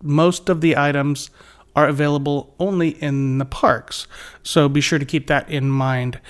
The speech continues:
Now, while the My Disney Experience app has added the shopping capabilities, the Shop Disney Parks app continues to be offered.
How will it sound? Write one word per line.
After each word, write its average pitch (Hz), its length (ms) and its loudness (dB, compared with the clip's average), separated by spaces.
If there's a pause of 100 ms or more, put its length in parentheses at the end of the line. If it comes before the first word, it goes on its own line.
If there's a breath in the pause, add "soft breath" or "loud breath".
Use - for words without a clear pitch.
(240 loud breath)
Now, 160 140 6
while 165 180 8
the 165 120 4
My 160 180 4
Disney 165 340 0
Experience 156 680 0
app 156 260 0
has 147 260 -8
added 175 260 2
the 175 60 -6
shopping 180 340 -2
capabilities, 175 800 0 (440 loud breath)
the 156 120 4
Shop - 400 2 (160)
Disney 190 380 0
Parks 175 540 -2 (100)
app 147 420 -4 (380 loud breath)
continues 143 540 0
to - 100 -8
be 135 180 0
offered. 123 380 -4